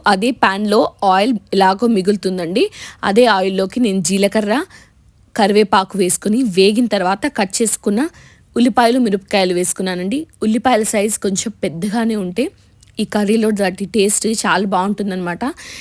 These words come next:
ఇవన్నీ మంచిగా వేగడానికి ఒక ఐదు నిమిషాలు పడుతుంది.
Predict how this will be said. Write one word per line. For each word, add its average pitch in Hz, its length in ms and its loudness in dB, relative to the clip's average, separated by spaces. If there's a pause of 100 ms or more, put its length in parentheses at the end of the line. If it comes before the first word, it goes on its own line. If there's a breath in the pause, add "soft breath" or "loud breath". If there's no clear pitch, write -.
(160 loud breath)
ఇవన్నీ 220 420 2
మంచిగా 220 440 0
వేగడానికి 185 640 0
ఒక 202 240 -2
ఐదు 190 200 0
నిమిషాలు 196 360 -2
పడుతుంది. 180 500 -4